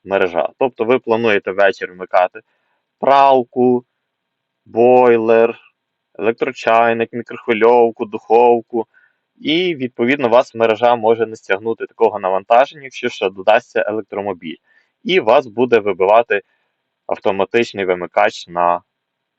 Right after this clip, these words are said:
біля лічильника. Ну і в тему ще, е,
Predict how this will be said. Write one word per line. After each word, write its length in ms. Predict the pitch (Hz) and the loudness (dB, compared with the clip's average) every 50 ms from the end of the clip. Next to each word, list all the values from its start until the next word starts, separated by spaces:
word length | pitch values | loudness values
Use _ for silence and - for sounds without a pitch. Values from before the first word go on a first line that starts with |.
| _ _ _ | _ _ _
біля 300 | - 101 104 101 98 92 | -10 -8 -2 -2 -2 -2
лічильника. 640 | 90 90 - - - 85 76 78 76 _ _ _ _ _ _ _ _ _ _ _ _ _ _ _ _ _ _ _ _ _ _ _ _ _ _ _ _ _ _ _ _ _ _ _ _ _ _ _ _ | -2 -6 -12 -10 -12 -12 -12 -12 -18 _ _ _ _ _ _ _ _ _ _ _ _ _ _ _ _ _ _ _ _ _ _ _ _ _ _ _ _ _ _ _ _ _ _ _ _ _ _ _ _
Ну 160 | - 160 185 208 | -10 -6 -4 -2
і 160 | 196 170 156 | 0 -2 -2
в 140 | - _ - | -4 _ -2
тему 320 | - 160 160 160 151 147 | 2 2 4 4 2 -2
ще, 280 | - - - - 135 131 | -2 -4 -2 0 2 2
е, 800 | 131 131 135 _ _ _ _ _ _ _ _ _ _ - 52 - | 2 0 -2 _ _ _ _ _ _ _ _ _ _ -12 -12 -12